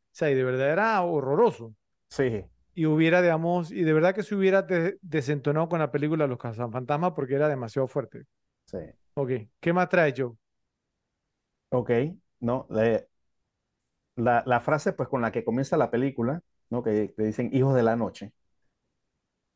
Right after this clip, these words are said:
Speaker 2: Cuando, ¿no? Que se menciona al comienzo de la película, se re-, que se refiere a los lobos aullando a la luna, como se menciona en Drácula de mil novecientos treinta y uno.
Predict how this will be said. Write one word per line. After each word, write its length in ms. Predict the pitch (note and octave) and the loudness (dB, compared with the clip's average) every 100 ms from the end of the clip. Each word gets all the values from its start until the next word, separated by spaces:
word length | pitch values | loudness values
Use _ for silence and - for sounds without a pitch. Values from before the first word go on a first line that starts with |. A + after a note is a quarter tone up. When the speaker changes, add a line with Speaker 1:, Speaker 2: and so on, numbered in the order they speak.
| _ | _
Speaker 2:
Cuando, 480 | - A2 G#2 G2+ F#2+ A2+ | -6 -2 0 2 2 0
¿no? 320 | A#2 E3 F3 - | -2 -2 -4 -4
Que 80 | |
se 140 | A2+ A2 | -2 0
menciona 320 | G#2+ B2 B2+ | 0 2 2
al 40 | |
comienzo 280 | C3+ A#2+ B2+ | 4 2 2
de 60 | C#3+ | 2
la 80 | A#2+ | 4
película, 420 | A#2+ C#3+ C#3+ - _ _ _ | 4 4 2 -2 _ _ _
se 160 | B2 | 0
re-, 160 | G#2+ G2+ | 0 -2
que 100 | G#2+ | -2
se 100 | A#2+ | -2
refiere 280 | G#2+ B2+ B2+ | 0 2 4
a 40 | |
los 140 | B2+ | 4
lobos 260 | A2+ B2+ C#3 | 4 4 4
aullando 640 | A#2+ A2 B2 C3 C3 C#3+ - _ _ - | 2 2 0 0 -2 -4 -8 _ _ -4
a 60 | A2 | -2
la 140 | G#2+ | 0
luna, 440 | A#2 B2 A#2 C3+ - _ _ _ _ _ _ _ | 0 0 -2 -6 -10 _ _ _ _ _ _ _
como 240 | - B2+ A#2 | -6 -2 0
se 100 | A#2+ | 0
menciona 340 | A2 G#2+ B2 | -2 0 0
en 100 | B2 | 2
Drácula 360 | B2 C3 C3 A#2 | 2 0 0 0
de 40 | |
mil 80 | A2+ | 0
novecientos 260 | A2+ B2 - | -4 -6 -6
treinta 280 | G#2+ G2 | -4 -2
y 80 | G#2 | 0
uno. 200 | A2+ G2+ | 0 -4